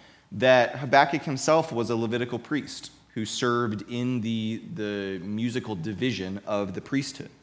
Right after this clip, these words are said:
It's very possible, as many of the other authors that are identified in the Psalms were people that served in that functionality as well. It could be, though,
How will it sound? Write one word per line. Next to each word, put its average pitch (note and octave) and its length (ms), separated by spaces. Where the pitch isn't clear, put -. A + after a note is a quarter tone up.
It's - 100
very A#2 140
possible, C3+ 420
as G2+ 200
many A2+ 280
of G#2 80
the G#2 100
other B2 240
authors G2+ 440
that G2 100
are D3+ 180
identified G2+ 520
in F#2 100
the F#2+ 40
Psalms F2+ 580
were G2 340
people A2 300
that G2+ 100
served G#2 400
in G2+ 80
that F#2+ 200
functionality F#2 600
as - 120
well. A2+ 340
It D3 160
could B3 280
be, C3 140
though, F#2+ 320